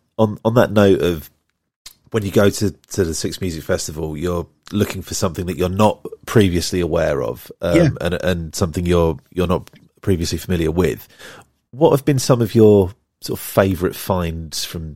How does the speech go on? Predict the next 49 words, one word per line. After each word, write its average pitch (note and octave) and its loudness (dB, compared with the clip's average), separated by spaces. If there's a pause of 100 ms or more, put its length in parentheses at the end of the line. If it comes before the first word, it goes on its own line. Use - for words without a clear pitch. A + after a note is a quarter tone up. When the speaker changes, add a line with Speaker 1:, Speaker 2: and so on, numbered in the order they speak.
Speaker 1:
down E2 -4
the E2 -6
years E2 -4
of C#2+ -14
Six - -10
Music? E2 -8
Have C#3+ 4
Speaker 2:
Oh, D3 8
Speaker 1:
there - 4
been G#2+ 2
any F#2+ 2
that F2+ 4
have E2 -2
Speaker 2:
God. F#2+ 0
Speaker 1:
really E2+ 2
kind - -6
of - -4
stuck - 0
with F#2 -2
you E2+ -2
as, E2 -4
like, D#2+ 0
"That's F2+ 0
a E2+ -4
band F2 -2
that - 0
I, E2+ 0 (260)
I F2+ -2
love F2+ 2
still A2 4
to - -4
this F2 0
day F#2+ 2
that D#2+ 0
I D#2+ 2
wouldn't E2 -2
have D#2+ -6
otherwise, E2+ 0 (440)
uh, E2+ 2 (300)
perhaps F#2+ -2
stumbled F#2 -2
upon F2+ -8
if - -8
not - -6
for - -16
the, D#2+ -8 (200)
for - -20
the D#2 -18
festival?" D#2 -6